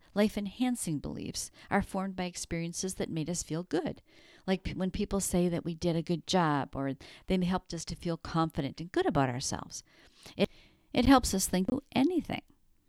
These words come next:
Now, hypnosis happens more often than we realize,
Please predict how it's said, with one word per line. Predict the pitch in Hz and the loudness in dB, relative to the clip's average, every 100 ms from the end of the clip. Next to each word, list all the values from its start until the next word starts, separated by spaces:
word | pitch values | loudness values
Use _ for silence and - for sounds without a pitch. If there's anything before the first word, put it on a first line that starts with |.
| _ - - - - | _ -20 -20 -4 6
Now, | 247 | 8
hypnosis | 294 285 339 392 185 - | 8 8 6 6 2 2
happens | 160 151 151 156 | 2 0 0 0
more | - | 0
often | 151 151 147 | 0 0 0
than | |
we | 135 | 0
realize, | 143 156 - - - | 2 2 2 -2 -6